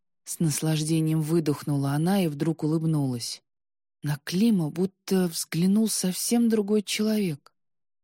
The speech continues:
Улыбка ей очень шла. "А то все какая-то вода", пояснила Чернава. "Пить невозможно". Клим просиял. Наконец-то кто-то оценил,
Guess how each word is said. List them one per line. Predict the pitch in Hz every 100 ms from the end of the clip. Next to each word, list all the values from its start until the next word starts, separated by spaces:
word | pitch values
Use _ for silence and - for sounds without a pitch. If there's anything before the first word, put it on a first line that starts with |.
| -
Улыбка | 156 151 170 - -
ей | 160 156 156
очень | 151 147 - 160
шла. | - 165 135 123 - _ _ _ _ _ -
"А | 240
то | - 269
все | - 339 330
какая-то | 247 - 240 214 202
вода", | 190 185 170 160 143 131 - _ _ -
пояснила | 175 160 - 160 147 139
Чернава. | - 151 147 135 127 123 _ _ _ _ _ _
"Пить | 233 190 170
невозможно". | 165 165 156 156 156 143 139 135 131 _ _ _ _ _ _ _ _ _ _
Клим | - 147 143 131
просиял. | 156 143 - 165 160 143 127 - _ _ _ _ _ -
Наконец-то | 135 - 165 190 220 - -
кто-то | 147 - 202 180 175
оценил, | 160 180 180 220 233